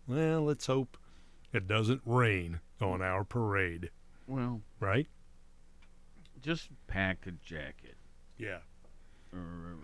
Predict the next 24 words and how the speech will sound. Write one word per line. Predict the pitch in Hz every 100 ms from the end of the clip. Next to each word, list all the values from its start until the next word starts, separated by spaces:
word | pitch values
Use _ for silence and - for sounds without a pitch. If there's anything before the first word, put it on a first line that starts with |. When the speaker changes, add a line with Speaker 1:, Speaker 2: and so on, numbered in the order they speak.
| 71
Speaker 2:
a, |
a, | 90
a | 87 - 87
little | 92 95 92
rain | 90 95 98 95 87
slicker | - 92 87 - 82 87
or | 82
something. | - 85 73 69 60 -
Speaker 1:
Yeah. | 113 87 - - - - -
If | -
you, | 98
if | 82 -
Speaker 2:
'Cause | 110
Speaker 1:
you | 98
Speaker 2:
the | 110
temperature's | 104 151 165 147 113 - 95 87
gonna | - 95
be, | 90 95 92
like, | 90 85
seventy-six. | - - 95 85 78 - - 90 - - - - - - - - - - - - - - - -
Speaker 1:
Yeah, | 107 87
these | 98 131
are, | 98
like, | 92 92